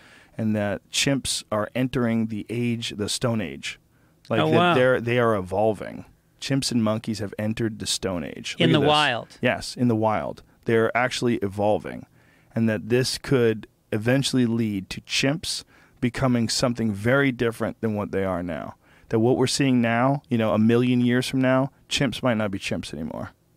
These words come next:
Speaker 2: They could become Neanderthals.
Speaker 1: They could become us. We've only been us for a couple hundred thousand years.
Speaker 2: Yeah.
Speaker 1: You know?
Speaker 2: Yeah, I'm, I'm, uh, listening to this book right now on tape about, uh,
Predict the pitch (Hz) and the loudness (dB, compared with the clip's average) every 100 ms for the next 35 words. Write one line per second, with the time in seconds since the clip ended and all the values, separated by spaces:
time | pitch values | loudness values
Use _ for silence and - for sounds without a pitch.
0 | _ - 147 - 151 - 160 147 143 143 | _ 0 0 2 -2 0 0 2 2 0
1 | 139 120 127 120 - - 117 110 117 98 | -2 -4 -6 -2 -2 -2 -4 -2 -2 -2
2 | 113 - - _ _ _ _ _ _ _ | -4 -6 -16 _ _ _ _ _ _ _
3 | _ _ _ 143 196 254 139 110 113 143 | _ _ _ 4 6 4 4 0 0 0
4 | - 92 82 110 92 101 101 90 98 92 | -2 -6 -6 -6 -6 -6 -6 -4 -4 -4
5 | 87 107 120 110 139 123 117 - _ _ | -6 -4 -4 -4 -4 -4 -6 -16 _ _
6 | _ _ 117 104 107 135 - - _ 143 | _ _ -4 -2 -2 -4 -6 -20 _ 2
7 | 143 135 135 156 135 127 123 120 117 - | 2 2 -2 -6 -6 -4 -2 -4 -6 -10
8 | _ _ _ _ _ _ 151 147 160 135 | _ _ _ _ _ _ -2 0 0 -2
9 | 131 113 - 131 - 131 131 127 123 120 | -4 -6 -2 -4 0 -2 -2 -4 -4 -6
10 | - 135 123 - _ _ _ _ _ _ | -4 -2 -2 -6 _ _ _ _ _ _
11 | 127 127 120 113 110 131 120 117 | -4 0 0 -2 -4 -2 0 0